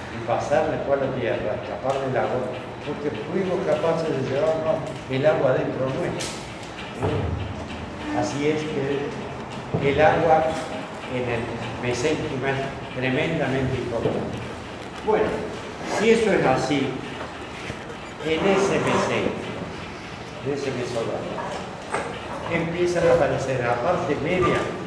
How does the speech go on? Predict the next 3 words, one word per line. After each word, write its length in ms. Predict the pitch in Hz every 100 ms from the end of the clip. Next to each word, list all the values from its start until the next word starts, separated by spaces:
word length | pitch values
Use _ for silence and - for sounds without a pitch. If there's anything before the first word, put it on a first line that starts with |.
| - - - - -
pequeñas 540 | 139 127 147 156 160 - 139
carotinas. 1120 | 127 123 131 131 131 131 127 120 - - - - - - - - - - - - - - - - - - - - 554 554 554 554 554 - - 147 151 143 135 - - - - - 285 285 285 - - - - - - - - - - - - - - 175 170 175 175 202 196 190 - - - - - - - - - - - - 85 - - - - - - 117 113 117 110 - - - - 311 320 302 - - - - 294 277 - - 269 - - - - - - - - - - - - - - - 175 - 131
Bueno, 180 | 123